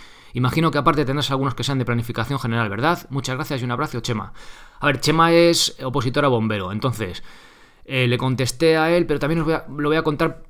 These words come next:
os voy a contestar a vosotros porque sé que hay varios que sois opositores, no solo a bomberos, sino también a profes de educación física y demás, entonces,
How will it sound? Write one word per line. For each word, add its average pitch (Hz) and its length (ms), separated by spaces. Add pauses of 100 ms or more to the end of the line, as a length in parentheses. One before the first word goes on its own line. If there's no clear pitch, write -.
os - 100
voy 135 120
a - 20
contestar 143 340
a 135 40
vosotros 131 340
porque - 640
sé 139 220
que 143 100
hay 139 100
varios 135 200
que 120 80
sois 131 300
opositores, 131 800 (420)
no 123 160
solo 123 160
a 117 40
bomberos, 113 420
sino 107 140
también 113 220
a 107 80
profes - 240
de 110 60
educación 104 320
física 117 480
y - 20
demás, 135 320
entonces, 127 460